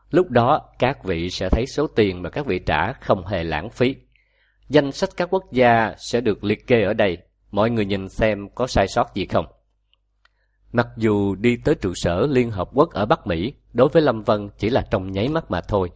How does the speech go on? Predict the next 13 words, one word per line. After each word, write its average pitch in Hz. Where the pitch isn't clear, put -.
nhưng 160
Lâm 156
Vân 139
không 147
muốn 160
vì 107
chuyện 107
này 92
mà 98
chạy 92
tới, 151
chạy 90
lui. 110